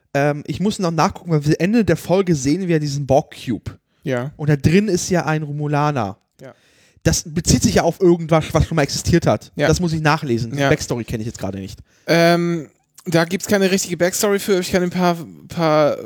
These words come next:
Speaker 2: Vermutungen sagen. Ähm, es bezieht sich ganz eindeutig auf das Ende, also es ist quasi, spielt nach dem letzten Star Trek-Film, Star Trek
Speaker 1: Ja.
Speaker 2: Nemesis,
Speaker 1: Das
Speaker 2: also
Speaker 1: ist
Speaker 2: dem letzten
Speaker 1: klar.
Speaker 2: Original.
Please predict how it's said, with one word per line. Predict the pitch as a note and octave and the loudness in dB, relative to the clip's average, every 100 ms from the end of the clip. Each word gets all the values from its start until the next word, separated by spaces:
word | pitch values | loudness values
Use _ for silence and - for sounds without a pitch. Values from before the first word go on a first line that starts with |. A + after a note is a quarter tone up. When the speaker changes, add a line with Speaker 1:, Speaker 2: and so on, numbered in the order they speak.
| C#3+ | -10
Speaker 2:
Vermutungen | - D3 D#3+ G3+ A#3 G#3+ | -6 -2 -2 -4 -4 -2
sagen. | F#3 F3+ G#3+ A#3+ - | -2 -2 -4 -10 -14
Ähm, | - D#3+ D#3+ D#3+ D#3 D#3 - - - _ _ _ _ _ _ _ _ _ _ _ _ _ _ - _ _ _ _ _ | -2 2 4 2 -2 -6 -10 -18 -20 _ _ _ _ _ _ _ _ _ _ _ _ _ _ -20 _ _ _ _ _
es | E3+ - | -2 0
bezieht | F#3+ - - A3+ | -2 -2 -2 0
sich | - A#3 - | 0 -2 0
ganz | G3 A3 - | 0 0 -4
eindeutig | E3+ F3+ F3 F3+ G3 F3+ | -2 0 2 2 0 -4
auf | D#3+ D#3+ | -4 -4
das | E3+ - | -4 -4
Ende, | - D#3+ F3+ F#3 | -4 -2 0 0
also | D#3+ D3+ | 0 -2
es | D#3 C#3+ | -4 -4
ist | D#3 | -6
quasi, | - D#3+ D#3+ | -2 -2 0
spielt | - - G3+ F#3 | -4 -4 -6 -2
nach | F3 E3 G3 - | -2 0 -2 0
dem | F#3 F3 | 2 2
letzten | E3+ - F3+ | 2 0 -2
Star | - D#3+ D#3+ | 0 0 0
Trek-Film, | D3 - C#3 C3+ | -4 -6 -6 -4
Star | - C#3 | -2 -2
Trek | - C3 | 0 -2
Speaker 1:
Ja. | D3 | 0
Speaker 2:
Nemesis, | D3 C#3+ C3 F#2 - - | 0 0 -4 -4 -6 -4
Speaker 1:
Das | |
Speaker 2:
also | D#3 A3 | -2 -2
Speaker 1:
ist | |
Speaker 2:
dem | C#3 | 0
letzten | D3 D3 - | 0 0 -2
Speaker 1:
klar. | C3+ | -4
Speaker 2:
Original. | C#3+ C3+ B2+ | -4 -4 -4